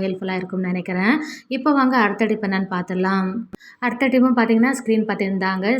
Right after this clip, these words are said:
ஸ்க்ரீன்ல ஒரு சில நேரத்துல இது மாதிரி சென்டர்ல வந்து முடிச்சு போறதுக்கு கயிறு எதுவுமே பார்த்தீங்கன்னா கொடுத்துருக்க மாட்டாங்க. அப்படியே முடிச்சு போட்டாலும் நம்ம எல்லா ஸ்க்ரீனும் பார்த்தீங்கன்னா மடிச்சு தான் முடிச்சு போடுவோம். அது மாதிரி பண்ணாம இந்த ஒரு சின்ன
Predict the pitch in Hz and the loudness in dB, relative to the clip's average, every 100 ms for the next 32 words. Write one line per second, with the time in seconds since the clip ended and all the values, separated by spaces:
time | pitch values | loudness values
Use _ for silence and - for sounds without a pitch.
0 | 240 254 269 233 196 185 202 190 196 196 | -2 -2 0 0 0 -2 -4 -2 -4 -4
1 | 208 190 190 196 214 208 202 202 220 226 | -4 -2 -2 0 0 0 -4 0 2 2
2 | 190 190 208 247 - - - - _ _ | 0 0 0 0 -6 -14 -16 -18 _ _
3 | - 247 262 262 226 208 202 220 226 214 | 0 0 2 0 0 0 0 2 4 4
4 | 233 214 208 214 208 190 208 226 190 220 | 4 4 2 0 -2 0 0 0 -2 -2
5 | 196 190 185 180 180 180 226 220 202 233 | -4 -2 -2 -2 -2 0 0 0 2 2
6 | 240 214 214 - 190 190 233 226 196 208 | 4 2 0 -4 -4 0 2 2 2 0
7 | 202 190 185 214 220 214 - 214 220 220 | 0 -2 0 2 2 -2 -2 0 0 0
8 | 190 185 202 247 - - - 208 226 226 | -2 -2 -2 -2 -6 -12 -2 2 2 2
9 | 220 226 196 190 220 196 185 185 202 285 | 2 2 2 -2 -4 -2 0 0 2 2
10 | - - 220 247 247 247 220 196 208 208 | 0 0 2 4 2 2 0 0 0 -2
11 | 202 196 185 226 220 | -2 -2 -2 0 0